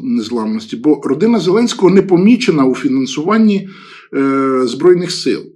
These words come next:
Родина Порошенка помічена у фінансуванні Збройних сил. Один мільярд шістсот мільйонів гривень передано в, е, Збройні Сили України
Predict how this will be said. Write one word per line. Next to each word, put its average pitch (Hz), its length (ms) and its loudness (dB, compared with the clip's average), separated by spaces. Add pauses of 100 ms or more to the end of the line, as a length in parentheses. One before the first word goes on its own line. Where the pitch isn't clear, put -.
(420)
Родина 269 380 6
Порошенка 262 560 2
помічена 151 800 2 (540)
у 156 60 -2
фінансуванні 175 680 2
Збройних 185 600 2
сил. 127 360 0 (760)
Один 233 280 6
мільярд 214 340 6
шістсот 190 440 -2
мільйонів 175 420 4
гривень 190 560 2 (260)
передано 165 640 0 (100)
в, 147 160 -2
е, 139 300 4
Збройні 165 380 0
Сили 160 280 2
України 127 640 -2